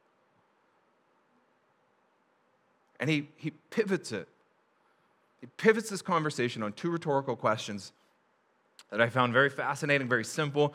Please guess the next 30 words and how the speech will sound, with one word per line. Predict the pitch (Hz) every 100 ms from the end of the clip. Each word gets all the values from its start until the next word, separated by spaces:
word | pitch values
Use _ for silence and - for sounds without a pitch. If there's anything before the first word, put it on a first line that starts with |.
| - -
And | 120
again, | 139 143
we | 131
might | 139 143
just | 139 107 -
breeze | 165 185 143
right | 151 170
over | 175 143
it, | 135
but | 135
it | 127 -
takes | 190 196 -
this, | 170 156 - - -
this | 135 127
idea | 139 131 143
of | 135
trying | 143 131
to | 120
win | 139 175
at | 175
all | 165 156
costs | 156 139 143
for | - 127
ourselves. | 123 123 120 104
We | 107
fight | - 196 190
like | 170 165
everyone | 160 151 147
to | 131
win, | 131 156 117 104